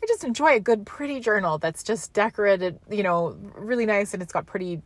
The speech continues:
pretty fonts and things like that on it. There are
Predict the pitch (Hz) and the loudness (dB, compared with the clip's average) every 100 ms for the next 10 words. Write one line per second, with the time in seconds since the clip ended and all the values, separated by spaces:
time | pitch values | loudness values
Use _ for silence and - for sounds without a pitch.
0 | - - 190 165 - - 175 147 - 147 | -12 -6 -4 -6 -8 2 2 2 -4 -10
1 | 147 139 151 - - 90 90 - - - | -10 -8 -8 -6 -4 -6 -8 -14 -20 -20
2 | - - - 226 226 247 - | -20 -2 6 8 8 6 0